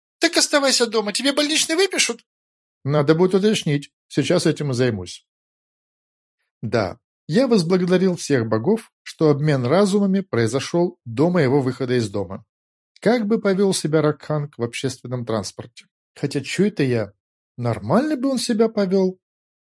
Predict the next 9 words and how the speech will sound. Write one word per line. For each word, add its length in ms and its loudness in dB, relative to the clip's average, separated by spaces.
Во 180 4
сне 340 0
он 300 0
показался 640 -2
мне 380 -2
очень 440 0
трезвомыслящим 880 0
разумным 460 -2
существом. 800 -8